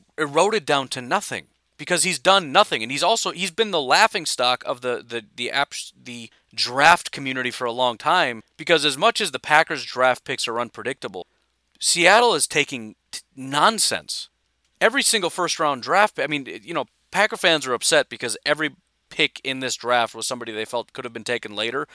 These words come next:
Every first round draft pick by the Seattle Seahawks is a late second, early third round pick, every single one of them, and none of them pan out.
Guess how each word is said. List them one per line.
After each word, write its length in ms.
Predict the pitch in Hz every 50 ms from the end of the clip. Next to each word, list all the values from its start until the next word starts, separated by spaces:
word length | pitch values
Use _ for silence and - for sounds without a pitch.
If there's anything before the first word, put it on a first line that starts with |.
| - - - - - _ _ _ _ -
Every 280 | 175 208 208 254 254 -
first 280 | - 220 208 185 -
round 200 | 202 185 170 160
draft 260 | 156 160 151 151 -
pick 160 | - 156 139 -
by 80 | 139
the 80 | 120 120
Seattle 300 | - 147 139 131 120 113
Seahawks 500 | - 139 127 120 123 117 117 110 - - -
is 180 | 135 131 107 120
a 120 | 117 113
late 260 | 107 120 139 143 -
second, 340 | - - 147 127 - 139 117
early 300 | - - 131 127 127 123
third 260 | - - 123 117 107
round 220 | 113 113 101 92 -
pick, 200 | 117 101 - -
every 220 | - 123 127 135 123
single 260 | - - 123 113 110
one 160 | 113 120 117
of 60 | 107
them, 120 | 98 95 -
and 180 | - 120 127
none 160 | 139 170 202 202
of 60 | 165
them 160 | 127 123 123
pan 240 | - 123 123 117 113
out. 320 | 117 113 73 67 - -